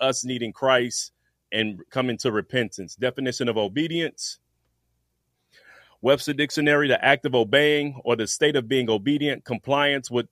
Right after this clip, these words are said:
that which is required by authority, subjection to rightful restraint or control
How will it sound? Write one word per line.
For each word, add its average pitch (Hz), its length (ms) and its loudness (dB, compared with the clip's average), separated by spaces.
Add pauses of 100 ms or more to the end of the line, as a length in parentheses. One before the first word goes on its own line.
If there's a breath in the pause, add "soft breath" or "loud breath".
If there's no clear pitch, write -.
(100)
that 131 240 2
which 127 480 -2
is 107 160 -6
required 135 540 2
by 117 200 4
authority, 139 460 0
subjection 143 680 -2
to 123 120 -4
rightful 131 380 0
restraint 151 540 -4
or 120 100 -4
control 160 680 -2